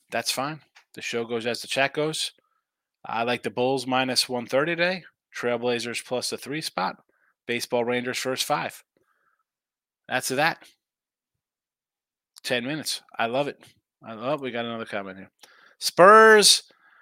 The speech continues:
minus half and Denver four and a half. I sorta like Denver there. It's up to five now. Makes sense. Um, am I gonna grab that? I, I like it. I didn't bet it. I got four other games.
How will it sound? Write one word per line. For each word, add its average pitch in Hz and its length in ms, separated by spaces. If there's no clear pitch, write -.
minus 156 300
half 151 460
and 120 180
Denver 135 280
four 127 200
and 117 80
a 113 40
half. 110 200
I 196 100
sorta 277 280
like 196 200
Denver 147 280
there. 147 140
It's 143 100
up 202 120
to - 60
five 139 420
now. 127 220
Makes 139 300
sense. - 540
Um, 113 400
am 120 80
I 127 40
gonna 139 200
grab 135 280
that? 131 240
I, 127 420
I - 20
like 165 280
it. 160 160
I 131 160
didn't 127 220
bet 113 160
it. 107 80
I 113 40
got 120 160
four 127 240
other 117 140
games. 107 500